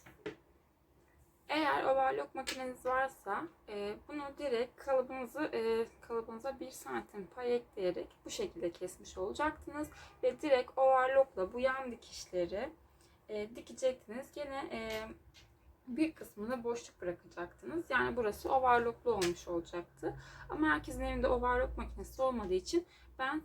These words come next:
size düz dikiş makinesiyle, e, yapabileceğiniz şekli anlatıyorum.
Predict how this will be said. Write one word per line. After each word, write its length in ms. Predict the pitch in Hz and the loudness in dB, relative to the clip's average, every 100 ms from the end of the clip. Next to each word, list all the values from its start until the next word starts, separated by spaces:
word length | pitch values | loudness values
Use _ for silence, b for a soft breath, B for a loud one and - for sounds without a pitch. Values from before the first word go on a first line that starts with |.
| - | -8
size 340 | 214 277 269 | -6 -4 -4
düz 160 | 262 240 | -6 -6
dikiş 220 | - - | -6 -6
makinesiyle, 800 | 233 - 202 - - 202 277 359 | -10 -8 -10 -10 -10 -2 0 0
e, 60 | 240 | 0
yapabileceğiniz 840 | 226 - 226 220 233 220 220 - | -2 -4 -6 -4 -2 -4 -6 -8
şekli 380 | 190 - - - _ - | -10 -8 -10 -10 _ -8
anlatıyorum. 760 | 277 294 294 - 269 277 311 | -4 -4 -6 -4 -4 -4 -6